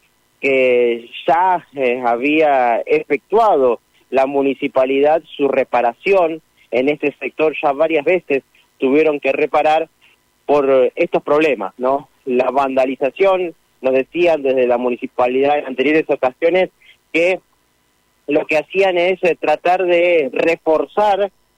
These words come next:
eh, con algunos elementos, con algunos materiales, eh, estas cuestiones como para que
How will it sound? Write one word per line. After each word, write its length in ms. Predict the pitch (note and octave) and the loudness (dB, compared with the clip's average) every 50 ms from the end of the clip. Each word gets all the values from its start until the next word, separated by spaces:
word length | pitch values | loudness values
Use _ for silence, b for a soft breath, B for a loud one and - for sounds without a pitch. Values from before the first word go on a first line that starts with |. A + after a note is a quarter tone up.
| _ _ _ _ _ _ - | _ _ _ _ _ _ -6
eh, 240 | B2 C#3 D3+ D3+ C#3+ | -4 -2 -2 -2 -2
con 160 | - C#3 B2+ | -2 0 0
algunos 400 | B2+ B2+ B2+ C#3+ D3+ D#3 D3 - | 0 0 0 0 0 -2 -2 -2
elementos, 520 | D3 C3+ C3 C3+ D#3 F3 F#3 F#3+ - E3+ - | 0 0 0 2 2 0 0 -2 -4 -4 -4
con 120 | - B2+ | -2 -2
algunos 300 | B2+ C3 C3 D3 D3+ D3+ | -2 0 0 0 -2 0
materiales, 640 | D3 C#3 C3+ - - C#3+ D3+ D#3 D#3+ E3+ F#3 F3 D#3+ - | -2 -4 -6 -4 -2 0 0 0 2 0 0 -2 -2 -2
eh, 140 | D3+ C3 - | -4 -4 -2
estas 260 | - C#3+ D3 - D#3 - | -4 -6 -4 -4 -6 -2
cuestiones 460 | - D3 - - D#3+ E3 E3 F3 - | -4 -6 -4 -2 -2 -2 -2 -2 -6
como 240 | - - E3 F3 - | -4 -4 -4 -2 0
para 240 | F3 E3+ F3+ - | 0 0 0 0
que 280 | - - D#3 E3+ F3+ | -2 -2 0 0 -2